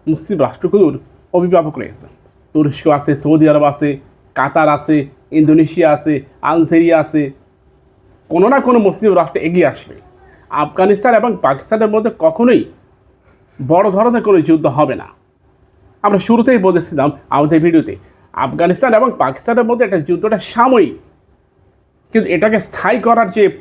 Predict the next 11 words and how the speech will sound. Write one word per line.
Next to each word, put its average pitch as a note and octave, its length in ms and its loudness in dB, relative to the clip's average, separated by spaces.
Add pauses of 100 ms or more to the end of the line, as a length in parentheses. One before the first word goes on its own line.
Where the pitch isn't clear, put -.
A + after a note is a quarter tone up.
(160)
পরিকল্পনা G3 560 0
ছিল G3+ 280 -2
ভারতের D#3+ 380 -2 (500)
এবং F#3 240 0
আমেরিকার, G3 420 0 (880)
সেটা A3 400 0 (360)
রীতিমতো G3 400 2
এখন D#3+ 320 -2 (320)
ম্লান E3 320 0
হয়ে D3+ 200 0
গেছে। - 280 -14